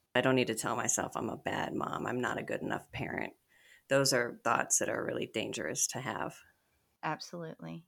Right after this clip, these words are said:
Speaker 2: Yeah, I had, uh, I was looking up somebody's name the other day. I was trying to make a recommendation of a, a service provider, and, um, my friend asked me for this person's name. I was like, "Oh, gosh, I can't remember their name. Let me look 'em up real quick." And I said out,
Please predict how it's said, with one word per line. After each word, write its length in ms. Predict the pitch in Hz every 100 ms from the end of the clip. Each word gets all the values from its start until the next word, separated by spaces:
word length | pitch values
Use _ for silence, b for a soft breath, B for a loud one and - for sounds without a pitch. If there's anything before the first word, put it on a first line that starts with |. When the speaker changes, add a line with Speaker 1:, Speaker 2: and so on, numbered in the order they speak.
| _
Speaker 2:
Yeah, 220 | 180 160
I 40 | 165
had, 260 | 190 185 170 B B B B _
uh, 280 | 170 156 156 -
I 60 | 170
was 260 | 170 - _ -
looking 360 | 190 247 311 220
up 100 | -
somebody's 720 | 220 180 165 160 156 160 -
name 360 | 165 156 160
the 100 | 160
other 200 | 156 156
day. 360 | 165 156 165 -
I 80 | 170
was 140 | 170 -
trying 200 | 202 185
to 60 |
make 160 | 180 170
a 40 |
recommendation 840 | 160 165 160 156 160 - 160 156 B B B B -
of 340 | 165 147 151 -
a, 200 | 170 156 -
a 80 | 156
service 360 | 170 156 156
provider, 460 | - 151 147 147 151 -
and, 340 | 156 139 147 -
um, 340 | 185 165 160 156
my 100 | 175
friend 260 | - 190 -
asked 220 | 180 -
me 120 | 202
for 160 | 180 175
this 400 | 160 160 - - -
person's 360 | 160 156 156
name. 220 | 247 311
I 80 | 208
was 140 | 170 -
like, 160 | - 202
"Oh, 280 | 220 208
gosh, 220 | 196 196 185
I 40 |
can't 200 | - -
remember 280 | 202 185 185
their 120 | 170
name. 280 | 185 233 214
Let 100 | 196
me 100 | 185
look 180 | 180 190
'em 80 |
up 140 | 202 202
real 100 | 190
quick." 300 | - 220 208 B B B B B -
And 300 | 190 180 180
I 100 | 185
said 240 | - 262 262
out, 260 | 262 -